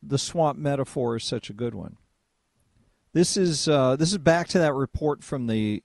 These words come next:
the daily podcast from the New York Times today. Listen to this.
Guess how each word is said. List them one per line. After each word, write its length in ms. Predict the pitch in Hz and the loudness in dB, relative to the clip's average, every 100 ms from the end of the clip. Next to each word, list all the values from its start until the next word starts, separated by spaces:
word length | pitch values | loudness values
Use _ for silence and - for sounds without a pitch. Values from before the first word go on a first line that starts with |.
| _ | _
the 400 | 120 113 107 107 | -4 -2 -2 -4
daily 480 | 104 131 143 135 110 | -2 2 2 2 -2
podcast 640 | - 135 113 - 107 92 - | -2 -4 -4 -4 -4 -6 -6
from 160 | 110 | -4
the 80 | 101 | -2
New 140 | 104 | -2
York 180 | 104 101 | -4 -4
Times 300 | - 107 101 | -4 -4 -4
today. 160 | - 92 | -6 -4
Listen 340 | 117 - 113 | -4 -6 -6
to 20 | |
this. 300 | 92 82 - | -6 -8 -12